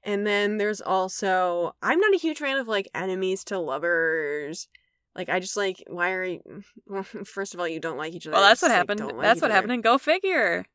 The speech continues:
Speaker 2: Well, they weren't enemies, but
Speaker 1: <sighs> Yeah. But I love, I love friends to lovers. I love second chances. Like, I read a really great book. It's her first book, and I think it's fantastic. It's called Talk Bookish to Me.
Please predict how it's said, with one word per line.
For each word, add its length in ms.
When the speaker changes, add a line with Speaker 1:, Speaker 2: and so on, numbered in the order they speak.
Speaker 2:
Well, 140
they 100
weren't 200
enemies, 680
but 240
Speaker 1:
<sighs> 40
Yeah. 520
But 140
I 100
love, 540
I 160
love 580
friends 380
to 80
lovers. 460
I 120
love 320
second 320
chances. 760
Like, 240
I 140
read 140
a 60
really 280
great 260
book. 220
It's 160
her 180
first 440
book, 240
and 80
I 80
think 120
it's 140
fantastic. 800
It's 100
called 220
Talk 300
Bookish 400
to 80
Me. 420